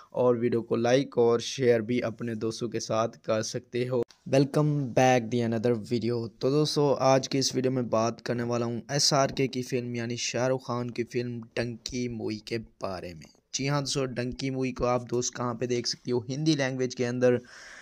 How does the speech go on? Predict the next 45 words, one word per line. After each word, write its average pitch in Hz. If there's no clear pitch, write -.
अगर 143
आप 147
दोस्त 139
इस 131
वीडियो 143
के 135
अंदर 135
डंकी 127
मूवी 135
को 127
देखने 127
के 127
लिए 131
आए 131
तो -
आप 117
दोस्त 117
को 127
बता 120
दो 123
इस 123
वीडियो 120
के 123
अंदर 120
कोई 127
भी 127
आपको 123
मूवी 139
नहीं 139
देखने 131
को 131
मिलेगी, 127
डंकी 120
मूवी 127
भी 127
नहीं 123
देखने 123
को 120
मिलेगी, 120
क्योंकि -
इस 123
वीडियो 123
के 117
अंदर 117
आपको 117